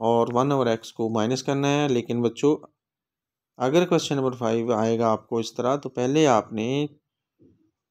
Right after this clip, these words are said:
वो जो प्रीवियस स्लाइड पे मैंने वन over x फाइंड किया है, पहले वो फाइंड करेंगे, फिर सब्ट्रैक्ट करेंगे। जी बच्चों, जो यहाँ पे फाइंड, हमने फाइंड करना है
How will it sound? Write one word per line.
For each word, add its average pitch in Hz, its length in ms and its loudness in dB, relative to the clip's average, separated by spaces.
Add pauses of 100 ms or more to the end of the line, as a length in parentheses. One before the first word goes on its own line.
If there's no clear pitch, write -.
वो 117 120 -6
जो 120 120 -6
प्रीवियस 160 440 0
स्लाइड 143 260 4
पे 151 100 2
मैंने 131 220 0
वन 127 200 0
over 165 260 4
x - 100 -14
फाइंड 117 240 -2
किया 113 200 -2
है, 113 60 0
पहले 110 220 -2
वो 110 160 -2
फाइंड 113 280 -6
करेंगे, 165 580 2
फिर - 380 -2
सब्ट्रैक्ट - 540 -2
करेंगे। - 380 -14 (2250)
जी 143 120 0
बच्चों, 131 340 2 (1500)
जो 127 500 0
यहाँ 131 260 0
पे 143 100 2
फाइंड, 143 440 2 (720)
हमने 135 200 -2
फाइंड 143 280 0
करना 139 260 2
है 135 200 2